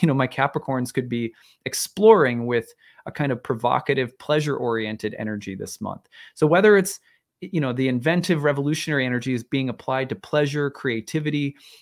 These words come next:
um, or if it's something that's, that's coming back around the topics of children or pregnancy, um, uh, I think that there's, you know, there's a lot of reason to be excited about this. The one thing I would be careful of is sort of reckless hedonism.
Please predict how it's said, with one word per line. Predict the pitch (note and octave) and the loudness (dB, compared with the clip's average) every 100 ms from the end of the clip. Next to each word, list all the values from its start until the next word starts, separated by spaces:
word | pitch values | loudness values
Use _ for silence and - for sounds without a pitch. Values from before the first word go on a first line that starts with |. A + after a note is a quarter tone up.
| _ - | _ -8
um, | A2+ G#2+ G#2+ | -6 -6 -4
or | D#3 D#3+ D#3+ D#3 | -2 2 2 0
if | C#3+ C#3 | -2 -4
it's | C3 | -4
something | - C#3+ - C#3 B2+ | -4 -4 -2 -2 -2
that's, | A#2 - | -4 -6
that's | - A#2 | -12 -10
coming | - C#3 B2 | -6 -4 -2
back | A2+ B2 B2 C#3 | -2 -2 -2 -2
around | B2 A2 | -2 -2
the | G#2 | -4
topics | - A2 A2+ - | -2 -2 -4 -8
of | F#2 | -12
children | - - D#3+ D3 C#3+ C3+ C3 - _ - | -4 0 0 2 -2 -2 -6 -12 _ -12
or | - | -8
pregnancy, | - D3+ D3 C#3+ - C#3 C3 B2+ _ _ - | 0 0 0 -4 -2 -2 -2 -4 _ _ -10
um, | A2+ A2+ A2+ _ _ _ _ _ _ - _ - | -8 -6 -10 _ _ _ _ _ _ -20 _ -12
uh, | G#2 G#2 | -10 -6
I | C3 | -4
think | F3 E3 | 0 0
that | D#3 | 2
there's, | C#3+ B2+ - - _ - | 2 2 0 -8 _ -8
you | A#2+ | -6
know, | A2 | -4
there's | B2+ C3 | -2 0
a | |
lot | C#3 D#3+ | 4 4
of | F#3+ C#3+ | 4 2
reason | D3+ C#3 C#3+ | 0 0 -2
to | C3 | -2
be | A#2 | -4
excited | G#2+ - C#3 D#3 | -4 0 0 2
about | E3+ E3+ E3+ | 2 0 0
this. | F3 | -2
The | D#3+ | -2
one | C#3 E3+ | 0 0
thing | F3 E3 | 0 0
I | C#3+ | 0
would | C3 B2 - - _ - | 0 -4 -8 -20 _ -8
be | C#3+ | -2
careful | - B3 A#3 D3 | 4 4 4 0
of | B2+ B2 A#2+ | 2 0 -4
is | - A2+ G#2+ G2+ - _ | -4 -2 -2 -6 -14 _
sort | - C#3 | -4 -2
of | G#2 | -2
reckless | G#2+ D3+ E3+ F3 D#3+ - | 0 0 0 -4 -4 -6
hedonism. | - D#3+ D#3 D3 C#3 C3 C#3+ C3+ | -4 -2 -2 -2 -2 -2 -2 -4